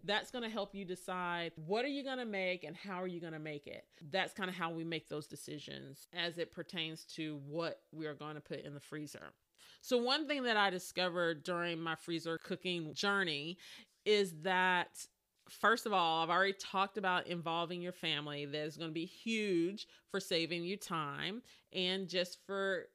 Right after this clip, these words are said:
having a good time with your family while you're doing something that everybody needs to do. Um, but pre-prep work, say that three times, um, makes the process for you go so much easier, especially if you're doing this by yourself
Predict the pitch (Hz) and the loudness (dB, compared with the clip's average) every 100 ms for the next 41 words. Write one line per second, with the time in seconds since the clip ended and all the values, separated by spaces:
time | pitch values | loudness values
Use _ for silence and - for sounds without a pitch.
0 | _ - 196 202 202 185 170 185 - 170 | _ -10 -4 -4 -4 -6 -4 -6 -4 -4
1 | 165 165 165 - 160 160 151 151 151 151 | -2 -4 -8 -4 -4 -2 -4 -2 -4 -4
2 | 156 151 151 151 151 160 147 - 151 156 | -6 -6 -6 -8 -8 -8 -8 -8 -8 -6
3 | 147 147 143 143 - - 156 170 226 330 | -6 -8 -10 -12 -14 -12 -4 0 0 -2
4 | - - - - - 196 196 196 190 - | -6 -20 -16 -16 -4 2 4 4 2 -2
5 | 170 202 - _ _ - 262 269 277 - | 2 2 2 _ _ 0 4 4 0 -4
6 | 233 226 - 196 214 240 - 196 208 226 | 0 0 0 -4 -2 -4 -2 0 0 0
7 | 208 208 214 202 220 294 - - - - | -4 -2 0 4 2 0 -12 -18 -18 -8
8 | - 208 190 - 190 202 214 220 - 202 | 0 2 2 0 2 2 2 -2 -6 -6
9 | - 180 190 220 214 - 208 202 214 175 | 2 2 2 0 -6 -4 -4 -2 -2 0
10 | 180 - - 185 190 190 180 - - 175 | -2 -2 -2 0 0 -2 -4 -6 -8 -6
11 | 175 170 156 - 180 - 196 202 220 220 | -4 -2 -4 -4 -6 -2 -2 0 0 0
12 | 208 190 165 185 190 180 - 175 165 160 | 0 -2 -2 -4 -4 -6 -2 0 0 -2
13 | - 156 165 247 - | -4 0 2 2 -4